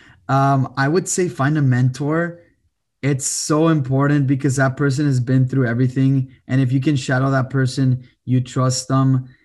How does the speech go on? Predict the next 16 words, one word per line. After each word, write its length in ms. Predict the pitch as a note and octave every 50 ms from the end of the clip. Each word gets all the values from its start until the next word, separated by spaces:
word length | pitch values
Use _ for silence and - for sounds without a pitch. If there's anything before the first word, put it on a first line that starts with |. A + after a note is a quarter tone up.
| _ _ _ - B2+
and 140 | C3 C3
you 120 | C3 C3+ B2+
build 220 | A#2 C3 C3+ C3
that 140 | C#3 C#3 C3+
rapport, 680 | C3+ C3+ B2 B2 - B2 A#2 A#2+ B2+ C3 C3+ C3 C3 - _ _ _ -
that 220 | B2 C3 C#3+ D3+
mentor 720 | C#3+ C#3 C#3 C#3 C#3 C3+ C3 - D3+ D#3 D#3+ E3 E3 - -
will 240 | C#3 C#3 C#3 C#3 B2+
have 300 | B2+ C3 B2+ B2+ B2+ C3
you 120 | C3+ C3+
not 280 | C3 B2+ B2+ B2+ C3 B2+
have 200 | B2+ B2+ B2+ B2+
to 100 | - C#3+
reinvent 500 | B2 B2+ C3 B2+ B2 A#2+ B2 B2 A#2+ A#2+
the 80 | C3+ A#2+
wheel 520 | A2 A2 G#2+ A2+ A#2+ B2+ C#3 C#3 C3 -